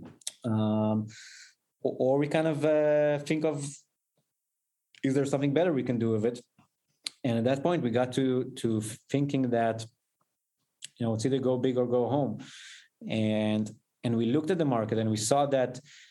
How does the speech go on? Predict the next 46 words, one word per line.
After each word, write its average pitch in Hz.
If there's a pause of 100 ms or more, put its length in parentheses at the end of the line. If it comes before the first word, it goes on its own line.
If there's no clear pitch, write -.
(420)
you 120
know, 117
when 117
it 123
rains, 135 (120)
everybody 123
gets 120
wet. 117
So -
we 110
said, 117
"If 117
we're 147
on 143
zero, 113
then 110
these 131
guys 120
are 113
on 110
zero, 104
and 104
these 131
guys 123
are 107
on 107
zero, 104
and 101
these 123
guys 107
are 104
on 101
zero." 117 (760)
And, 107 (1200)
and 123
I 117
know 135
that 127
they're, 123
they're 120
go-, 120
they're, 113
they're 110
the 104
same 123
dilemma. 117